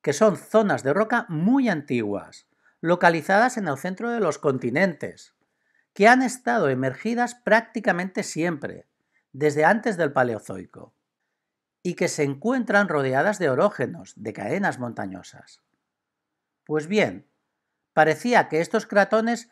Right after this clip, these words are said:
se interrumpían y continuaban al otro lado del Atlántico. Lo mismo sucedía con las cadenas montañosas originadas durante la orogenia caledoniana,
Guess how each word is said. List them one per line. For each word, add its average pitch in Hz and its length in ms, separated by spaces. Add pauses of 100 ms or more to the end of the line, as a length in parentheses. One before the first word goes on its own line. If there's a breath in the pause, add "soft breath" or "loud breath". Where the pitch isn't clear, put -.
(180)
se - 200
interrumpían 170 1000
y 190 100
continuaban 165 800
al 156 100
otro 180 220
lado 165 240
del 185 140
Atlántico. 127 680 (1160)
Lo 160 180
mismo 240 300
sucedía 208 720
con 165 140
las 135 160
cadenas 165 340
montañosas 175 680
originadas 165 800
durante 151 360
la 123 140
orogenia 147 480
caledoniana, 135 800